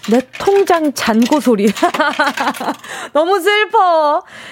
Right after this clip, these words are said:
근데 서연님, 잘 들어보세요. 들어가는 중이에요. 동전이 들어가는 중이에요. 조만간 우리 서연님 통장도 와! 오,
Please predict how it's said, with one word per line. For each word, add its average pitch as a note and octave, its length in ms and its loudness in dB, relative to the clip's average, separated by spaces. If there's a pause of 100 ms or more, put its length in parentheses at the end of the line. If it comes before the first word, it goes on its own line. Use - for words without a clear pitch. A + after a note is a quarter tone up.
(120)
근데 F#4 300 2
서연님, E4+ 500 2
잘 G3+ 180 2
들어보세요. F3 540 0
들어가는 A3 580 2
중이에요. D#2+ 540 -8 (360)
동전이 C#4 600 4
들어가는 D#4 580 2
중이에요. F#3+ 400 2 (800)
조만간 F#3 480 2
우리 F3 120 0
서연님 A3+ 760 2
통장도 D4 800 0 (340)
와! E4 1700 2 (680)
오, A3+ 260 -2